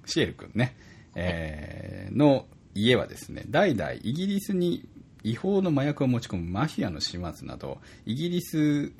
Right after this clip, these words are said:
Speaker 1: 王家のために裏社会の管理や汚れ仕事を請け負い、悪の貴族、女王の番犬、裏社会の秩序などのと-、通り名を持っていた。
Speaker 2: うんうん。
Speaker 1: えー、そのぐらい要は裏の仕事ばっかりやってた。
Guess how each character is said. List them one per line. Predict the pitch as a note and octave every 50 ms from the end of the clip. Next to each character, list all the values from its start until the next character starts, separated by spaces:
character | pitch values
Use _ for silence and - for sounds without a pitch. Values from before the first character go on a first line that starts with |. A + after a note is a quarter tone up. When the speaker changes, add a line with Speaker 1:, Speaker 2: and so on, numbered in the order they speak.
| - - -
Speaker 1:
王 | E3+ G3 D3+ A#2+
家 | - - F#2+
の | F2+ D#2 -
た | - - - B2
め | D#3+ F#3+ G3 F#2
に | F#2 G#3 A#3+ C4 A#3 - - - - - - -
裏 | A2 B2 E3+ F#3
社 | - -
会 | - - D#3 -
の | F3 F3+
管 | - - D#3 D#3
理 | D#3+
や | D3+ C3 B2+
汚 | C3 D3 D3
れ | D#3
仕 | - - D#3
事 | C#3+ C#3+ D3 F#3+
を | G3+ D3+
請 | B2+ B2+ - B2
け | A#2
負 | A#2 B2 C3+
い、 | - -
悪 | C3 F3+ - - G#3
の | F3 D3+ C#3
貴 | C3+ - A#2 A2
族、 | A#2+ G2+ F#2 - - D#2 D2 - - - - -
女 | - C3+ D3+ F3 F3+ F3+ E3+
王 | C#3+
の | G#2 E2+
番 | - - - - - G#2+
犬、 | - - D2 -
裏 | - G2 C3+ E3+
社 | - - F3+ D#3
会 | - B2 G#2+
の | F#2+
秩 | G#2 - D3+ D#3 - E3+ E3
序 | D#3 - - C#3+ C#3 C#3
な | C#3 C#3 C#3
ど | C#3 C3+
の | E3 G3+
と-、 | G3 - - - - - - - -
通 | - - A2+
り | G2 F#2
名 | E2 C#2+
を | C2+
持 | A1 -
っ | -
て | - - -
い | -
た。 | - - - - - - - - - - - - - E3+
Speaker 2:
う |
ん | G3 F#3+ E3+ - - - - F3
う | E3+
ん。 | - - - - - - - -
Speaker 1:
え | E2+ C#2+ - - - B1+ - - - - - - - - -
ー、 | -
そ | - D3
の | D#3+ E3+
ぐ | E3+ E3+
ら | D#3+ D#3 D3+
い | D3 D3+
要 | F3 D#3
は | F#2+ A#1 - - -
裏 | A#2+ A#2+ C#3+ F3 G3 G3+
の | G3+ G#3 G#3
仕 | G3+ - G#3
事 | F#3 F3 F3 F3+ E3+
ば | E3
っ | D#3+
か | - F#3
り | C3 -
や | -
っ | -
て | - - -
た。 | -